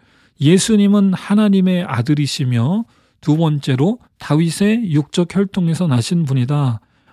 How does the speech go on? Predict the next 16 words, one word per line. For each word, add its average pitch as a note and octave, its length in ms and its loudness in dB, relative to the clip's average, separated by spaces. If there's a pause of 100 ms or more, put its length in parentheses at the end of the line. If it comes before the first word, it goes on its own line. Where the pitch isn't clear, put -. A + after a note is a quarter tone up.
하나님께서 F3+ 840 2
오래전부터 D3 1300 0
당신의 C#3 400 -4
사자들을 C3+ 540 -4
통하여서 C3+ 680 -4 (280)
메시아가 F#3 520 0
오실 E3 340 -2
것이다 E3+ 680 -2
라고 E3 520 -2 (380)
예언하게 D3 560 0
하시고 C#3 720 -2
말씀하게 D3 720 -4
하시면서 D3+ 720 -4
주신 D#3+ 500 -4
그 G#3+ 280 0
증거들, F3 680 0